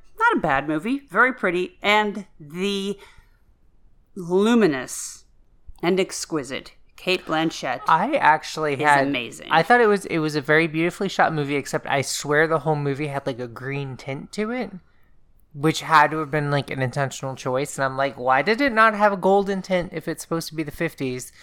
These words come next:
Speaker 2: Which is generally what movies back then had, sort of yellowish red tint to them.
Speaker 1: Perhaps you were supposed to feel a little off kilter.
Speaker 2: Maybe.
Speaker 1: Like, I always
Speaker 2: I just
Speaker 1: felt off kilter watching A Christmas Story, 'cause that's a very bright white light. There's no golden fifties hue. It's sorta,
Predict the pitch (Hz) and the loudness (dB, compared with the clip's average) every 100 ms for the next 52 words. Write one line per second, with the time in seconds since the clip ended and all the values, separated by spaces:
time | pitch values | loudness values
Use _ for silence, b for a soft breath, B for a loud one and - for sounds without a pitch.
0 | b b b b - 147 156 147 160 156 | b b b b -8 -6 -4 2 2 2
1 | 151 147 147 151 143 - 131 - 170 135 | 2 2 0 -6 -6 -4 -4 0 0 0
2 | 143 143 - 127 120 127 123 123 123 - | -4 -6 -6 -8 -4 -2 -2 -4 -8 -10
3 | 110 110 107 202 202 - - 190 190 190 | -12 -12 -8 -8 -8 -14 -4 0 2 0
4 | - 196 175 190 - - 175 143 151 156 | 0 -4 -4 -6 -8 -8 -6 -6 -4 -4
5 | - 143 - - 214 - - 135 - 170 | -2 -2 -2 -12 -14 -12 -14 -14 -8 -4
6 | 294 220 123 120 131 180 190 185 202 233 | -4 -4 -10 -10 -2 0 2 2 4 2
7 | 294 - 214 214 - 214 - 170 160 - | 2 2 2 2 -2 -6 -2 -2 -2 -4
8 | 175 - 160 - 143 - - - - - | -10 -10 -16 -12 -12 -12 -14 -16 -16 -12
9 | 180 175 175 175 175 156 139 143 90 - | -6 -4 -4 -2 -2 -2 -2 -2 -4 -6
10 | 131 - - - 143 - - - - 143 | -8 -8 -20 -16 -12 -12 -12 -16 -16 -14
11 | 139 151 139 135 b b b b 156 151 | -10 -6 -6 -8 b b b b -6 -4
12 | 147 147 143 139 143 - 147 - 135 131 | -2 -4 -4 -4 -6 -10 -14 -12 -12 -12
13 | 131 - 196 165 139 135 - - 147 135 | -14 -10 -2 -2 -2 -10 -10 -2 -2 0
14 | 135 | -2